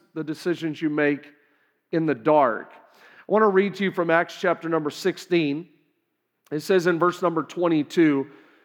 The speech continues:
"The whole crowd turned against Paul and Silas." These are two preachers.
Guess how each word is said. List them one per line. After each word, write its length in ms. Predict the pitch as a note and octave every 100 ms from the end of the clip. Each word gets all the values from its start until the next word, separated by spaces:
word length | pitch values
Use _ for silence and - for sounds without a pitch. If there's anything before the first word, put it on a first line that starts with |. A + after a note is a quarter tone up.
| _
"The 100 | -
whole 260 | D#3 A3+ B3
crowd 500 | - A3+ G#3 G3 F#3+
turned 260 | F3+ F#3+ F#3
against 460 | E3 F3+ F3 -
Paul 260 | F3+ E3+ E3
and 100 | D3+
Silas." 520 | - D3 C#3 B2 B2
These 240 | D#3+ D#3
are 100 | D#3+
two 180 | D3+ F3
preachers. 680 | E3 E3+ D#3 D#3 C#3+ D3 -